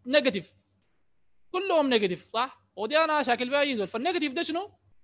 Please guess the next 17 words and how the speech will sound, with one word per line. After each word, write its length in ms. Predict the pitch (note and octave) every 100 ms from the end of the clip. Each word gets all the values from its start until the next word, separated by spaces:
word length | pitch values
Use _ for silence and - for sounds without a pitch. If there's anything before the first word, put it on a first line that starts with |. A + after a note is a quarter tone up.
| -
معناها 1040 | G3+ G3+ A#3+ D4 C4+ A#3 G3 F3+ - - -
دي 100 | C4+
البروسيس 420 | D#4 B3+ C#4 B3+
يعني 220 | F#3 D#3+
بتاعت 520 | D#3+ E3+ F3 E3 E3 E3
الفلو 240 | E3 G#3+
تشارت. 240 | G#3 D3+ _ _ - G#3+
اوكي؟ 200 | - F#4+ G#4+ _ _ - _ _ _ - _ _ _ _
نمشي 640 | C#4 G#4 - F#4+ G4+ A4 _ _ _ _ _ _ _ _ _ _ _
للسوات 1160 | A3 G#3 G#3 G3+ - - G#3 G#3 - C4 E4 -
اناليسيز، 760 | A#3+ C#4 D4 - D#4 - - - _ _ _ _
وانا 640 | - G#3 B3+ C4+ C#4 - -
افضل 760 | F#3 G#3 A3 G3+ G3+ G#3 F#3+ A3+
انه 600 | A#3+ A#3+ A#3+ A#3+ B3 A#3+ _ _
يا 240 | F#3 F3
مصطفى 420 | E3+ E3+ - G#3+ G3+
نجيب 260 | F#3 G#3